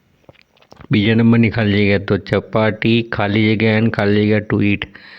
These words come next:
તો ચપાટી એટલે રોટલી ખાવી જોઈએ. પછી શું આવશે? દાળ. And fruits, fruits to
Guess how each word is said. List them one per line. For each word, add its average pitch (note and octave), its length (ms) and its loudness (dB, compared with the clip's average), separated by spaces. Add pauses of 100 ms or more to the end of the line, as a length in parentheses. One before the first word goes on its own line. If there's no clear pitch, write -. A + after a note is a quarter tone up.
(880)
તો - 80 -2
ચપાટી G#2+ 440 -2
એટલે G#2 120 2
રોટલી G2+ 420 2
ખાવી G2+ 420 0
જોઈએ. G2 200 0
પછી G2 340 -4
શું G#2 180 0
આવશે? F#2+ 300 -2
દાળ. F#2 520 0 (1120)
And G#2 420 -2 (320)
fruits, - 580 -2 (380)
fruits A2+ 260 0 (140)
to A#2+ 120 2